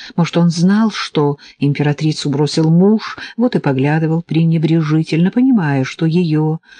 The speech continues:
маленькую, тоненькую, невзрачную,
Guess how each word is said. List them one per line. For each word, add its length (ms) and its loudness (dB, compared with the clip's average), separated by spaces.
маленькую, 800 -2
тоненькую, 880 -2
невзрачную, 1040 -2